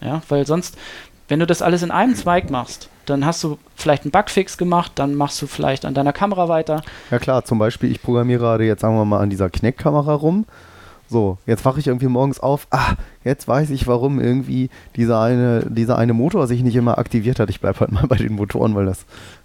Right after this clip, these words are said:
Speaker 2: recht einfach ist. Dann würde ich jetzt einen Commit machen und dann will ich den ja nicht in dem Zweig machen, eigentlich, wo ich gerade mit der Kamera ru-, rumfuhrwerke.
Speaker 1: Genau,
Speaker 2: Oder
Speaker 1: angenommen,
Speaker 2: vielleicht
Speaker 1: du
Speaker 2: sogar
Speaker 1: hättest nur einen, dann würdest du's,
Speaker 2: Oder ich
Speaker 1: dann
Speaker 2: hätte nur
Speaker 1: müsstest
Speaker 2: einen.
Speaker 1: du ihn dort machen.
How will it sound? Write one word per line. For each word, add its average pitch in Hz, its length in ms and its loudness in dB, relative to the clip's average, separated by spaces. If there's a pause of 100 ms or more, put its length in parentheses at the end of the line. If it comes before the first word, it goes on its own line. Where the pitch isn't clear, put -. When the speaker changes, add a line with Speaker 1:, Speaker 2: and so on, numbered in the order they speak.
Speaker 2:
recht - 180 -6
einfach 113 320 -2
ist. - 220 -2 (380)
Dann 113 100 -2
würde 127 120 0
ich - 40 -8
jetzt 120 120 0
einen 113 100 -8
Commit 127 360 0
machen 151 320 0
und 131 140 2
dann 123 260 0 (240)
will 110 120 0
ich 117 100 -2
den 120 120 0
ja 113 120 2
nicht 120 280 -2 (360)
in 107 80 -2
dem 117 140 2
Zweig 120 340 -2
machen, 120 240 0
eigentlich, 113 300 0
wo 113 80 0
ich 110 100 -2
gerade 113 180 2
mit 113 140 0
der 110 80 2
Kamera 135 340 2
ru-, 98 240 -4
rumfuhrwerke. 104 880 -2
Speaker 1:
Genau, 160 160 -2
Speaker 2:
Oder - 80 2
Speaker 1:
angenommen, 165 240 0
Speaker 2:
vielleicht 170 100 -2
Speaker 1:
du 160 60 0
Speaker 2:
sogar 180 120 -2
Speaker 1:
hättest 196 220 -2
nur 135 140 -4
einen, 131 320 -2
dann 139 200 -2
würdest 180 300 0
du's, 151 240 -6
Speaker 2:
Oder 113 120 2
ich - 80 -4
Speaker 1:
dann 160 100 0
Speaker 2:
hätte 180 100 2
nur 160 80 4
Speaker 1:
müsstest 113 240 2
Speaker 2:
einen. 175 80 2
Speaker 1:
du - 40 0
ihn 143 140 -2
dort 135 260 -2
machen. 139 340 -4